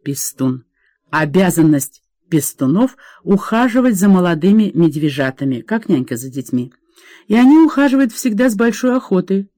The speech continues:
но иногда капризничают. Тогда медведица даёт пестуну шлепок другой, чтобы напомнить, для чего, собственно,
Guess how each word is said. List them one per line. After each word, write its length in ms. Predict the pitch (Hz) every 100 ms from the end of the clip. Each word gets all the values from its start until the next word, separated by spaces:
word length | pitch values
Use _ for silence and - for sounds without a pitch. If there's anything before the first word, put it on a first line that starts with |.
| -
но 160 | 277
иногда 340 | 254 151 143 196
капризничают. 760 | 151 - 139 131 131 131 131 _ _ - _ -
Тогда 360 | 190 190 269
медведица 760 | 302 233 160 151 147 196 - 240
даёт 500 | 190 208 185 269 -
пестуну 680 | 247 - - 226 226 262 -
шлепок 680 | - - 214 226 - 247 196
другой, 600 | 208 202 156 175 214 - _ _ _ _ _ - -
чтобы 380 | - - 269 294
напомнить, 640 | 285 285 302 294 285 - _ _
для 280 | 147 151 202
чего, 520 | 202 202 180 214 294
собственно, 840 | 277 277 269 - - 247 240 240